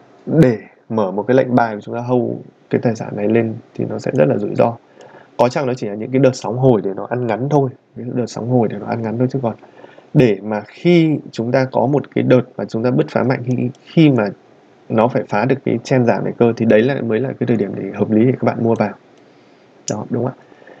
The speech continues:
Thì bản thân là những cái hợp đồng ở trên những cái sàn giao dịch này, nó, nó cũng là những cái hợp đồng C F D thôi.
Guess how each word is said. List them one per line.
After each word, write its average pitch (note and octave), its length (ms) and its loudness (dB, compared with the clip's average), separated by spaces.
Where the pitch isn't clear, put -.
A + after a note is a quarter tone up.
Thì C#3 100 6
bản A#2+ 220 2
thân D3+ 200 0
là B2+ 140 0
những A#2 240 -4
cái C3 140 0
hợp C#3+ 160 2
đồng A2 240 2
ở G2+ 80 -2
trên B2+ 180 -2
những B2+ 100 -4
cái B2 80 -2
sàn A#2+ 220 -4
giao A#2+ 100 2
dịch A2+ 140 0
này, G#2 200 0
nó, A2+ 140 0
nó A#2 180 2
cũng C3 200 0
là B2+ 100 2
những A2+ 180 -2
cái B2+ 80 0
hợp A#2+ 140 2
đồng G#2+ 140 0
C - 20 -8
F C3 380 4
D - 20 4
thôi. C3 180 4